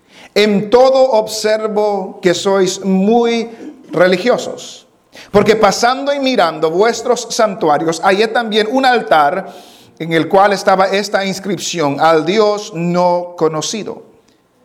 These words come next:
al que vosotros adoráis, pues sin conocerle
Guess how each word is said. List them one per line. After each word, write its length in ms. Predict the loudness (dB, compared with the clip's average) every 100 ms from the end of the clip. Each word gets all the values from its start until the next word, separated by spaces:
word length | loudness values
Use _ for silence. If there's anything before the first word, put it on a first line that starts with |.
| _
al 240 | 0 0 2
que 100 | 0
vosotros 680 | 0 -2 -2 0 0 -2 0
adoráis, 640 | 2 2 2 0 -2 -6
pues 380 | 0 0 0 -6 -16 -14
sin 380 | -6 -4 -2 -2
conocerle 1300 | -2 0 -4 -2 -2 0 0 0 -2 -4 -10 -20